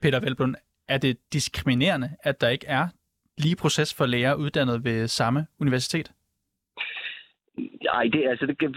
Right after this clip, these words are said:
Speaker 2: det, det har vi i hvert fald ikke kunne, øh, kunne få nogen til at sige, det er, fordi at, øh, det her, det er jo nogle regler, der er lavet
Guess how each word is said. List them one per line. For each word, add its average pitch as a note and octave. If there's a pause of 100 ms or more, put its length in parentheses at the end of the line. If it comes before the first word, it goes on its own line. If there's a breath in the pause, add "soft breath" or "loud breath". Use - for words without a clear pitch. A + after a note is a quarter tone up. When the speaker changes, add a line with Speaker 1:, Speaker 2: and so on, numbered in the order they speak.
(300)
Speaker 2:
det, C3+
det D#3+
har D#3+
vi C#3+
i D3
hvert D3
fald D#3+
ikke F3
kunne, A#2+
øh, A2
kunne -
få C3
nogen D3
til D3
at A#2+
sige, E3+
det C#3
er, G2+
fordi -
at, -
øh, - (100)
det C3+
her, C3
det C3+
er -
jo B2
nogle A#2+
regler, C3
der G#2+
er G#2+ (100)
lavet C#3